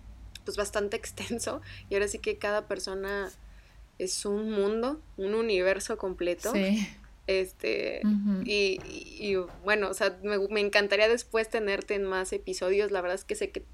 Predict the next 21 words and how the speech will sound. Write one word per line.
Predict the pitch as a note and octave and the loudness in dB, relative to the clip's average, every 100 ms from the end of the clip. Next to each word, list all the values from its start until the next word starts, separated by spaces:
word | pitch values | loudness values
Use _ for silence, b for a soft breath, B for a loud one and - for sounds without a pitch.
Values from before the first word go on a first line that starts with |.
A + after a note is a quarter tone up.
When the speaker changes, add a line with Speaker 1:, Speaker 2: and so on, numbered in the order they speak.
| - - | -20 -4
Speaker 1:
tienes | G3 G3 G3 | -2 -2 -4
ahorita | F#3 F#3+ F#3+ | -4 -4 -6
poquito, | F#3 F#3 F3+ F#3 F#3 F3+ - G3 - | -8 -10 -6 -4 -2 -4 -6 -12 -12
estás | G#3 F#3+ | -10 -8
un | G3+ | -6
poquito | F#3 F#3 F#3+ | -6 -6 -4
corta | G3 F#3+ | -4 -2
de | F#3+ | -4
tiempo. | F#3 F3+ F3+ - C4+ B B B B - | -4 -6 -6 -8 -8 B B B B -12
Así | G3+ G3+ G#3+ | -10 -8 -8
que, | - A#3 A#3+ b b b - - | 2 2 2 b b b -20 -8
em, | G3+ G#3 G3+ G3+ G3+ G3 - - - - - | -2 2 4 4 2 -2 -8 -20 -20 -20 -12
me | G3+ G#3 | -4 0
queda, | G#3+ A3 A#3 A#3+ - - | 2 6 6 4 0 -8
ahora | G3+ G#3 | -8 -6
sí | G#3+ | -8
que | - G3+ | -6 -8
por | - G#3 G3+ | -4 2 4
último, | G#3 - A3+ A3+ A3+ A3+ | 4 0 -2 0 0 0
preguntarte: | G#3 G3+ F#3+ G3 G#3 G#3+ - G3 G#3 B B B B B B B B - - - - | 0 0 0 0 0 0 0 -2 -2 B B B B B B B B -20 -20 -20 -2
pongámoslo, | - B3 C4 C#4 D4+ D4+ D4+ D#4+ | 2 4 6 6 6 8 8 6